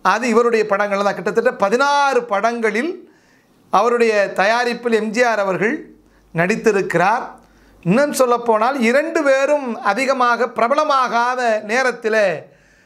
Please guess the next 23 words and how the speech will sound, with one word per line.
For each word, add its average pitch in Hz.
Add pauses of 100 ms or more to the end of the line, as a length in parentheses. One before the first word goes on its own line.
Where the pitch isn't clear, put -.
(260)
எம் 226
ஜி 320
ஆரோடு 269
அந்த 233
ஸ்டண்ட் 302
நடிகர் 262
செய்து 240
கொண்ட 220
ஒப்பந்தம் 240
இருக்கிறதே, 190 (580)
ரெண்டு 226
பேருக்கும் 277
திறமை 233
இருக்கு, 185 (360)
ரெண்டு 220
பேரும் 269
நிச்சயமா 262
ஒரு 233
நாளில் 262 (300)
ஜெயிப்போம், 247
அப்படி 202
ஒருவர் 262
ஜெயித்தால் 262